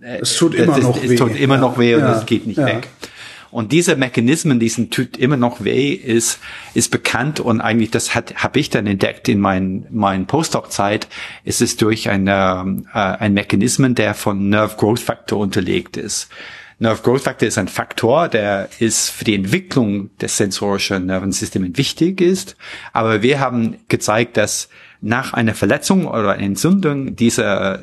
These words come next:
Speaker 1: Nerve Growth Factor wird freigesetzt und führt zu einer langfristiger Sensibilisierung von unseren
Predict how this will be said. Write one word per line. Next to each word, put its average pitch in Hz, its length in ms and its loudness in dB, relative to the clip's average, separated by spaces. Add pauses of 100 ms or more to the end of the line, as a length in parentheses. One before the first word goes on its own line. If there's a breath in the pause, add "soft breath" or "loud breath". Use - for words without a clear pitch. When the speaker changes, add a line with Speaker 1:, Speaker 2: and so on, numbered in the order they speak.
(160)
Speaker 1:
Nerve 98 320 0
Growth 120 160 0
Factor - 320 -4
wird 101 120 -4
freigesetzt 156 880 -2
und 127 380 0 (260 loud breath)
führt - 440 0
zu 113 240 2
einer 107 260 2
langfristiger 113 1400 2 (300)
Sensibilisierung 104 920 0
von 98 220 -4
unseren 101 680 0